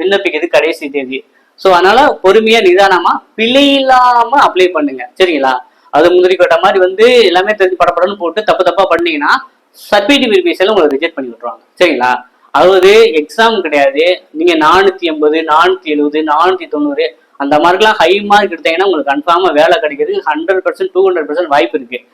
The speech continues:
அதனால வந்து அந்த மாதிரி கேட்டகரி உள்ளவங்க பொறுமையா, நிதானமா நிறுத்தி ப்ரௌசிங் செல்ல அப்ளை பண்ணாலும் பக்கத்துலயே உட்கார்ந்து பேர் மிஸ்டேக் விடுறாங்களா, date of birth மிஸ்டேக் விடுறாங்களா, அட்ரஸ்ல எது விடுறாங்களா அப்படின்னு ஒரு தடவை செக் பண்ணிட்டு,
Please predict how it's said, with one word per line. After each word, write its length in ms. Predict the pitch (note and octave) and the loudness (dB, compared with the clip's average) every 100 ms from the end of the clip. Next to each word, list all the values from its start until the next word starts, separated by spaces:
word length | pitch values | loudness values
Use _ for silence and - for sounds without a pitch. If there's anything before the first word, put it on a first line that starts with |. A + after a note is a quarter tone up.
| _ _ | _ _
அதனால 380 | D3+ G#3+ A#3+ A#3+ | 0 2 2 2
வந்து 180 | G#3+ A3 | 2 0
அந்த 280 | F#3 G#3+ | 0 0
மாதிரி 320 | A3 A#3 A3+ G3 | 2 0 2 0
கேட்டகரி 300 | G3 F3+ D#3+ | 0 -2 -2
உள்ளவங்க 320 | D#3+ D#3 C#3+ D#3+ - | 0 0 0 -4 -2
பொறுமையா, 500 | D#3+ F#3+ G3+ E3 D#3+ E3 | 0 0 0 0 0 0
நிதானமா 520 | D3+ F3 F#3 F3 D3+ D3+ | 0 2 2 0 -4 -6
நிறுத்தி 600 | D3 F#3 F#3 D#3+ G3+ - _ _ | -2 -2 -2 -2 -4 -4 _ _
ப்ரௌசிங் 300 | F3 A3 G#3+ | 0 2 0
செல்ல 240 | F3+ F3 D3 | 0 2 0
அப்ளை 220 | D#3 F3+ | 2 0
பண்ணாலும் 320 | E3 D3+ F3 | 2 0 0
பக்கத்துலயே 420 | D3 D3 F3 F3+ | 0 0 2 4
உட்கார்ந்து 500 | F3 D#3 D#3 D3+ F3+ - | 2 2 0 0 -4 0
பேர் 340 | F3+ F#3+ F3 - D3+ - _ _ _ _ - | 2 2 -2 -10 -14 -14 _ _ _ _ -16
மிஸ்டேக் 420 | D#3 D3+ F#3+ D#3+ | -8 -4 -2 -2
விடுறாங்களா, 440 | D3 D3 C#3 D3+ E3+ - _ - | 0 -2 0 -2 -2 -6 _ -2
date 260 | F#3 G3+ F3+ | 0 2 0
of 60 | |
birth 420 | D3+ D3 E3 E3 D#3 | 0 -2 -2 -4 -4
மிஸ்டேக் 300 | D3 F3+ D#3 | -6 -4 -2
விடுறாங்களா, 380 | D3 C#3+ D#3 D3 | -2 0 0 0
அட்ரஸ்ல 300 | F#3+ F3+ D#3+ | 0 0 0
எது 220 | D#3+ D3+ | 0 0
விடுறாங்களா 260 | D#3 C#3+ D#3 | -2 0 -2
அப்படின்னு 220 | D3+ G3 | -2 -4
ஒரு 100 | D#3+ | 0
தடவை 160 | D#3+ F#3 | 0 -2
செக் 380 | - F3+ F3+ _ | -2 -2 -2 _
பண்ணிட்டு, 440 | A#3 F3+ - C#4+ | -4 -2 -4 -8